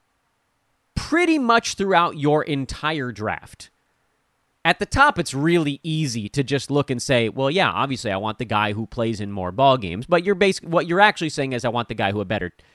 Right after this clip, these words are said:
had better totals rank." And frankly, there are situations where you might want the guy with lower totals rank who did play in, in a few more games. Like, if you're looking at last year, Steph and K D basically had the s-,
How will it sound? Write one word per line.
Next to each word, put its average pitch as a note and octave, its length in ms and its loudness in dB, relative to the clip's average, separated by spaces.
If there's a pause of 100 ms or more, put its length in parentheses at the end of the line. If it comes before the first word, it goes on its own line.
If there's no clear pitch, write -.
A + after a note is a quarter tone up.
had C#3+ 260 0
better A#2+ 280 2
totals B2 580 -2
rank." G2+ 420 -4 (680)
And E3+ 120 2
frankly, G3 380 4
there F3+ 260 4
are G#3 60 4
situations C3 580 -4
where C3+ 80 -4
you F3 140 -4
might E3 240 2
want B2+ 220 -4
the B2 80 -8
guy G#2+ 320 -2 (260)
with C3+ 240 0
lower E3+ 560 6
totals A#2+ 540 -2
rank G#2 380 -4 (300)
who F#3 160 2
did D#3 320 4
play D3 320 4
in, C#3 300 -2
in C3 160 0
a B2 60 0
few D3 240 -4
more B2 180 0
games. B2+ 300 0
Like, A#2 140 -2 (180)
if - 80 -6
you're G#3 80 4
looking G#3 180 6
at D3+ 80 0
last D3+ 320 0
year, C3 140 -2
Steph - 600 -2 (300)
and C3 260 -2
K E3+ 220 2
D D3 220 -2
basically C3+ 340 0
had B2+ 100 0
the A2 100 -2
s-, - 220 -10